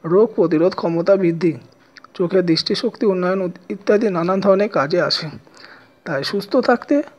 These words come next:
আপনার প্রতিদিন খাদ্য তালিকায় রাখুন স্বাস্থ্যগুণে ভরপুর ঢ্যাঁড়স।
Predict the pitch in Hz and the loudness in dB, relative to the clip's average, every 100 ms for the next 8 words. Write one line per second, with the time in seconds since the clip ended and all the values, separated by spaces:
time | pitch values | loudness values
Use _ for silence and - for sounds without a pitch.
0 | _ _ - 170 202 226 220 170 175 208 | _ _ -6 -2 0 0 0 0 2 2
1 | 254 - 143 185 208 165 135 175 147 - | 0 -2 0 0 0 0 0 2 2 0
2 | 233 - _ _ _ _ - 190 - 269 | -6 -6 _ _ _ _ -4 -4 -2 -2
3 | 220 214 220 156 170 240 226 165 143 139 | 0 0 0 -2 -2 -2 -2 -2 -4 -4
4 | - | -8